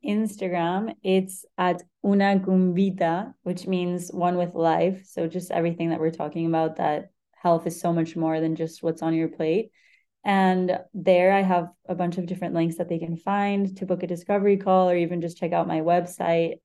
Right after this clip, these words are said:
I'd love for them to join my journey as well if they resonated with anything that I've been saying. And thank you <laughs> for giving me the opportunity also to just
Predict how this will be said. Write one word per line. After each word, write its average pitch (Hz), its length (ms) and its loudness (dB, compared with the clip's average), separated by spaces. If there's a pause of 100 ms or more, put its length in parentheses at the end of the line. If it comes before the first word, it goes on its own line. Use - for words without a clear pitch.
I'd 185 180 0
love 185 240 2
for 190 100 2
them 190 260 6
to 190 180 -4
join 185 460 -2
my 180 260 -4
journey 180 320 -4
as 185 120 -4
well 170 300 2
if 190 120 0
they 170 100 0
resonated 170 460 0
with 170 180 -4
anything 165 640 0
that 156 300 -2
I've 165 280 -2
been 165 200 -4
saying. 190 640 -4
And 170 580 -4
thank 214 340 -4
you 175 440 -4
<laughs> 190 500 2
for 185 100 -2
giving 180 280 -2
me 196 100 2
the 185 60 2
opportunity 170 800 -4
also 165 280 -4
to 160 100 -2
just 160 360 -10